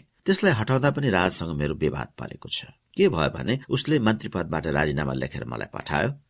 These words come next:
मैले त्यसलाई स्वीकार गरेर उसलाई झिकिदिएँ, अनि राजा कहाँ लगे।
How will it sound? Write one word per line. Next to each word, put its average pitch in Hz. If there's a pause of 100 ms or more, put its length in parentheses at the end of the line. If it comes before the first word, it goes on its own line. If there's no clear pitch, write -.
(160)
मैले 90
त्यसलाई 73
स्वीकार 76
गरेर 64
उसलाई - (120)
झिकिदिएँ, 60 (260)
अनि 113
राजा 64
कहाँ -
लगे। 50